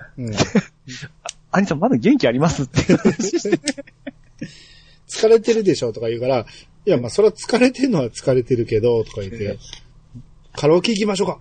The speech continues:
Speaker 2: とか言い出すから、<laughs> マジ？今から？とか思って、
Speaker 1: <laughs>
Speaker 2: もう、もうそろそろ寝る体勢に入ってんのに、
Speaker 1: ええ。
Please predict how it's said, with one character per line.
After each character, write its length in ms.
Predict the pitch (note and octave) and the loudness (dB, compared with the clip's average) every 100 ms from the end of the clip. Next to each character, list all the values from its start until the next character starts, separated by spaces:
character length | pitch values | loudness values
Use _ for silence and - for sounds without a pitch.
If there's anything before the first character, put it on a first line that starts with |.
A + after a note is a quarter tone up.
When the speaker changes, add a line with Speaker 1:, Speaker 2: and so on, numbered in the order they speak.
| - | -12
Speaker 2:
と 80 | - | -8
か 100 | A2+ | 0
言 140 | C#3+ | 0
い 20 | |
出 80 | - - | 0 -4
す 80 | - | 0
か 120 | F#3 | 2
ら、 360 | C#3 - A3+ A3+ A3 D4 | 2 2 0 2 0 2
<laughs> 520 | A#3 - G#3 - G#3+ | 0 -2 -10 -6 -4
マ 220 | B2+ G#3+ C#4 | 2 4 4
ジ？ 200 | G#3 A#2+ - - - | 0 -6 -14 -18 -4
今 220 | E3+ G#3+ | 0 2
か 140 | B3+ | 4
ら？ 160 | A3+ C#3 | 2 2
と 80 | A2+ | -4
か 80 | A#2 | -8
思 220 | G#2+ A#2 | -6 -8
っ 20 | |
て、 340 | - B2+ A2+ - - C#4 D#4 - - - - G3 A3+ | -4 0 0 -2 -14 -8 -4 -4 -4 -2 2 2 2
Speaker 1:
<laughs> 1160 | A3+ - A#3 - A#3 - _ _ - - _ - | -2 -4 -10 -10 -12 -12 _ _ -20 -20 _ -8
Speaker 2:
も 260 | C#3+ F#3 G3+ | 2 4 4
う、 40 | |
も 380 | F3+ A3 G#3 G#3+ | 6 6 6 6
う 60 | G3 | 6
そ 100 | A3 | 6
ろ 80 | |
そ 120 | G3 C3 | 4 2
ろ 100 | A#2+ | 0
寝 140 | D#3 | 2
る 120 | G#3 | 4
体 180 | G#3+ G3 | 4 4
勢 160 | F#3 F3+ | 4 2
に 80 | D#3 | 0
入 120 | A#2+ | -4
っ 20 | |
て 160 | - C3 | -2 -2
ん 40 | |
の 100 | B2 | -4
に、 300 | A#2 B2 G#2 - - _ - | -4 -4 -6 -12 -20 _ -8
Speaker 1:
え 40 | D#3+ C3+ A#2+ | -6 -2 -4
え。 40 | G#2+ | -4